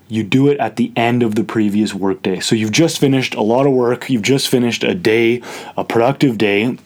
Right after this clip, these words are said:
and then you, you know exactly what you have to do, uh, the next day. It's fresh in your mind. You may have some things left to do that you didn't get done.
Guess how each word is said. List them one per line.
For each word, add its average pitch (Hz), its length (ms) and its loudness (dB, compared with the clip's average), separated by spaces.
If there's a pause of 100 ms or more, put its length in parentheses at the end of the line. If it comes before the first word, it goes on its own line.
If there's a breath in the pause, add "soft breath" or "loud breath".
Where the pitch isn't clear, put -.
(100)
and 113 160 0
then 135 140 4
you, 143 360 0
you 117 220 2
know 123 320 2
exactly 117 680 0
what 110 280 0
you 117 160 0
have 104 260 -2
to 110 80 0
do, 95 340 -2 (520 loud breath)
uh, 95 480 0 (320)
the 131 260 -2
next 143 240 0
day. 85 320 -2
It's - 100 -4
fresh - 380 -2
in 139 60 4
your 120 120 2
mind. 107 480 0 (460 loud breath)
You 110 380 2
may 120 240 2
have 117 520 -2
some 123 300 0
things 117 280 2
left 113 260 0
to 117 40 4
do 101 340 0
that 110 120 0
you 113 80 0
didn't 110 220 0
get 101 180 -2
done. 101 340 0